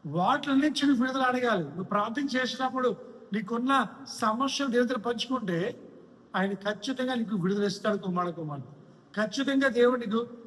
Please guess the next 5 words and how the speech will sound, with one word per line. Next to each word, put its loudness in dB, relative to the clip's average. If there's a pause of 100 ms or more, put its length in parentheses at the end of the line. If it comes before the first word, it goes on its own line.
నీ 0
జీవితంలో -2 (640)
అద్భుతమైన -2
కార్యం 0
చేస్తాడు. -4